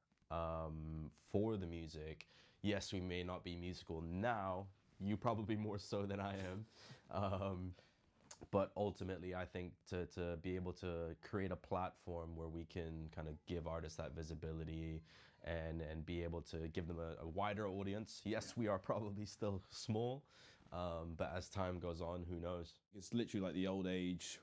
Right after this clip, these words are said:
Speaker 2: way of trading, isn't it? You know,
Speaker 1: Word of mouth.
Speaker 2: every, word of mouth. Word of mouth
Speaker 1: Yeah.
Speaker 2: is the strongest. Um, of course, you have social media, which is great, but nothing beats good old word of mouth. Whenever you tell someone about a song,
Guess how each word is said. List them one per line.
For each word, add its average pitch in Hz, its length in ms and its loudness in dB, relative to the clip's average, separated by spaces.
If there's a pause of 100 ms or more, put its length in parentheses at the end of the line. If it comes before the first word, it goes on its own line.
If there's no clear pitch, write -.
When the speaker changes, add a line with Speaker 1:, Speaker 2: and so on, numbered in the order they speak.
Speaker 2:
way 92 160 4
of 87 140 0
trading, 98 500 2
isn't 87 200 2
it? 80 180 0
You 85 100 -2
know, 82 80 0
Speaker 1:
Word 82 160 0
of 87 80 -2
mouth. 104 120 0
Speaker 2:
every, 101 140 4
word 101 240 2
of 101 80 0
mouth. 82 320 0
Word 101 160 4
of 110 60 2
mouth 101 160 2
Speaker 1:
Yeah. 78 60 -2
Speaker 2:
is 80 80 -6
the 82 60 0
strongest. 90 600 2 (440)
Um, 78 680 0
of 92 160 -2
course, 104 340 2
you 98 60 2
have 90 220 0
social 92 380 0
media, 87 240 2
which - 160 -2
is 76 80 -6
great, 90 460 2 (480)
but 101 140 2
nothing 110 280 4
beats 82 300 0
good 82 160 0
old 78 140 0
word 80 180 0
of 73 80 -2
mouth. 78 240 0
Whenever 107 220 4
you 101 80 4
tell 101 200 2
someone 95 200 2
about 90 200 2
a 87 40 -2
song, 92 420 2